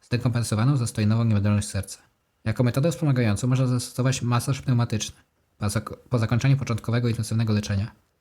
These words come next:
chorzy muszą nosić pończochy, rękawy uciskowe w odpowiednim stopniu kompresji lub nieelastyczne wybory uciskowe w ciągu dnia oraz w wielu przypadkach bandażować kończynę na noc. Leczenie operacyjne.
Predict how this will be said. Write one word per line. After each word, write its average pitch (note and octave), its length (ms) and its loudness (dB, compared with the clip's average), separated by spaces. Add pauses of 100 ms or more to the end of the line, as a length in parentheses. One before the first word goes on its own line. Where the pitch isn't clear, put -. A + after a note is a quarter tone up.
(120)
chorzy C3 300 0
muszą C#3 360 4
nosić C3 260 0
pończochy, A#2+ 400 -2 (920)
rękawy A#2+ 380 2
uciskowe C3 400 2
w A#2 60 4
odpowiednim A#2 320 0
stopniu A#2 320 -2 (180)
kompresji G#2 420 -2 (420)
lub B2+ 320 0 (240)
nieelastyczne G#2+ 640 0
wybory G#2 280 2
uciskowe C3 500 0 (280)
w - 40 -16
ciągu G2+ 260 2
dnia A2 320 0 (480)
oraz G#2 260 0 (140)
w G2+ 60 -2
wielu B2+ 220 0
przypadkach A2+ 480 -2
bandażować G2+ 420 0
kończynę F#2+ 320 -2
na F2 120 0
noc. - 260 -8 (480)
Leczenie C#3 380 2
operacyjne. A2 480 -2